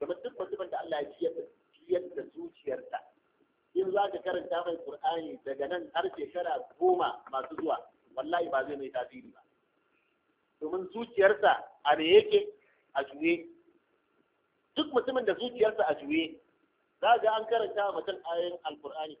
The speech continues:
ko a cikinsa zai motsawa. Ki Allah, wani Allah ne fa cikin Alƙur'ani ya faɗi kaza,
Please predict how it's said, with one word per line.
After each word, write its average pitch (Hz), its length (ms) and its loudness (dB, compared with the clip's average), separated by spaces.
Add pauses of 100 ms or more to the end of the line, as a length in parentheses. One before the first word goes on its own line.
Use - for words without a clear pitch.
ko - 100 0
a - 80 -6
cikinsa - 480 -16
zai 165 180 -4
motsawa. 107 400 -12 (2750)
Ki - 40 -6
Allah, 254 440 8
wani 285 360 10
Allah 294 400 10
ne 240 140 6
fa 247 380 6 (180)
cikin 285 220 -4
Alƙur'ani 233 640 8
ya 247 100 12
faɗi 233 240 -2
kaza, 147 300 2